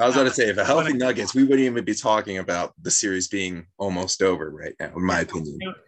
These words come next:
Speaker 2: 'cause they,
Speaker 1: But
Speaker 2: well, if they were healthy, they would be playing, like, you guys are the Pelicans and not the Warriors. <laughs>
Speaker 1: Well, yeah, I, I don't know. You'd probably be playing the Mavs or Jazz. I think you'd be,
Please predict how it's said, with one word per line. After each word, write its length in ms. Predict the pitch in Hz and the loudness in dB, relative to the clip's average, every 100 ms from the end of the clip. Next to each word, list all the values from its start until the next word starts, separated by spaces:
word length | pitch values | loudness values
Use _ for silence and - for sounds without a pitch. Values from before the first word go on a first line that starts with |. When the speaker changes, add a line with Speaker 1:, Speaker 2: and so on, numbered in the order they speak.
| - | -12
Speaker 2:
'cause 180 | 220 - | -10 -4
they, 160 | 214 | -2
Speaker 1:
But 80 | 208 | 2
Speaker 2:
well, 360 | 202 185 170 165 | 4 6 4 2
if 60 | - - | -2 -6
they 60 | 254 | -2
were 80 | |
healthy, 580 | 202 240 311 185 170 165 | 2 2 2 -2 -4 -4
they 120 | 175 180 | -4 -2
would 200 | 180 160 - | -4 -8 -14
be 80 | 170 | -14
playing, 400 | - 190 170 160 | -8 -4 -2 -2
like, 240 | 156 139 _ _ _ _ | -6 -8 _ _ _ _
you 200 | 180 196 | -6 -2
guys 320 | 175 175 165 | 0 0 0
are 60 | 151 | -2
the 80 | 147 | -12
Pelicans 640 | - 196 196 190 - - | -6 -4 -2 -6 -12 -16
and 100 | 160 | -12
not 240 | 175 165 175 _ | -6 -6 -8 _
the 80 | 170 | -10
Warriors. 960 | 156 180 190 - - 269 - - - - | -6 -4 -4 -6 -12 -10 -10 -10 -12 -16
<laughs> 300 | - - - 269 | -14 -14 -4 2
Speaker 1:
Well, 340 | 165 160 156 147 - - _ _ 554 587 - | 6 8 8 6 2 -8 _ _ -6 -2 4
yeah, 420 | 233 214 - - - | 6 8 4 0 -6
I, 280 | - 262 - - _ _ - - | -2 0 0 -6 _ _ -8 -2
I 200 | - 269 | 2 6
don't 180 | 262 269 | 6 6
know. 140 | 254 | 6
You'd 160 | 170 170 | 4 2
probably 220 | 214 196 | 4 6
be 80 | 180 | 4
playing 280 | 175 165 143 | 2 0 0
the 60 | 107 | 0
Mavs 520 | 107 107 85 82 - | 0 0 -2 -6 -6
or 80 | 95 | -6
Jazz. 500 | 92 85 - - - | -4 -6 -6 -10 -4
I 80 | - | -4
think 220 | - 131 | 0 0
you'd 140 | 117 110 | 0 -2
be, 320 | 107 92 90 | -2 -2 -6